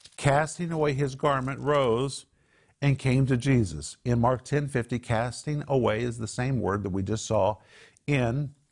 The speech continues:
Hebrews ten, verse thirty-five." And here was the situation with blind Bartimaeus. He's sitting by the side of the road, and he's stuck. He can't move because his legs are wrapped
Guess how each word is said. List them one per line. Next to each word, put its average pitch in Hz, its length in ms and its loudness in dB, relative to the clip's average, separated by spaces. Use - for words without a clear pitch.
Hebrews 117 540 -2
ten, 107 400 -4
verse 87 280 -6
thirty-five." 92 460 -2
And 107 100 -4
here 110 180 -2
was 117 180 0
the 127 80 -2
situation 92 720 -2
with 127 240 0
blind 104 540 -4
Bartimaeus. 98 480 0
He's 95 160 -2
sitting 131 240 0
by 135 140 2
the 135 100 -8
side 123 240 -2
of 131 60 -8
the 131 80 -6
road, 90 360 -4
and 107 140 -2
he's 95 180 -2
stuck. - 480 -2
He 139 160 2
can't 151 340 0
move 113 420 0
because 110 340 0
his 110 180 0
legs 120 460 2
are 117 300 0
wrapped 127 540 -4